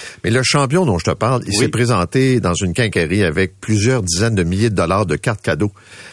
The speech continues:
Speaker 2: OK, lui avait reçu la carte cadeau.
Speaker 1: Oui, oui. C'était pour remer-, le remerciement d'avoir acheté les bonnes pilules de la bonne compagnie. Et il avait, <laughs> il avait reçu ça.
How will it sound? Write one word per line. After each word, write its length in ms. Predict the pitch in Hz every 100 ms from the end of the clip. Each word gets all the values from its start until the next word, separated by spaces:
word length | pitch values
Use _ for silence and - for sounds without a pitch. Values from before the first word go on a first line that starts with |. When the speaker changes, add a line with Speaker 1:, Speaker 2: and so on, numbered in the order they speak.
| -
Speaker 2:
OK, 140 | 226
lui 260 | 262 202 262
avait 200 | 180 165
reçu 440 | 156 143 - 233
la 140 | 135 98
carte 160 | 117
cadeau. 240 | - 107 139
Speaker 1:
Oui, 140 | 113 165
oui. 200 | 190 143
C'était 540 | - - 120 120 113 104
pour 160 | 104
remer-, 400 | 101 120 110 131 117
le 340 | 110 101 95
remerciement 640 | 90 135 165 - 139 160
d'avoir 320 | 151 104 113 107
acheté 260 | 95 143
les 140 | 117 92
bonnes 200 | 127 113
pilules 280 | 113 123
de 40 | 104
la 80 | 87
bonne 180 | 113
compagnie. 440 | 107 101 82 87 113 - - - - -
Et 320 | - 117 120 -
il 100 | 107
avait, 160 | 101 82 -
<laughs> 180 | - -
il 40 | 135 120 -
avait 140 | 143
reçu 260 | 113 - -
ça. 180 | 180 180